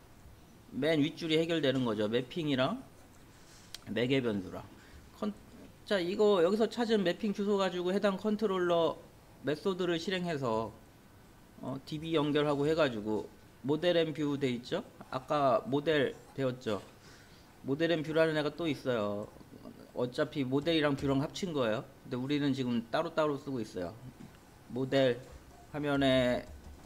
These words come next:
데이터를 심어줄 데이터고요. 뷰는 제이에스피 자체고요.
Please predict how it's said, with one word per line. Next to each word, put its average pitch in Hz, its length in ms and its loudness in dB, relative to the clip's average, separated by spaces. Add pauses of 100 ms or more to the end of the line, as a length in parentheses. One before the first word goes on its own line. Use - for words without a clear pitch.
(400)
데이터를 135 440 0
심어줄 139 580 0
데이터고요. 120 640 -2 (320)
뷰는 160 440 -2 (800)
제이에스피 139 680 0 (800)
자체고요. 120 580 -4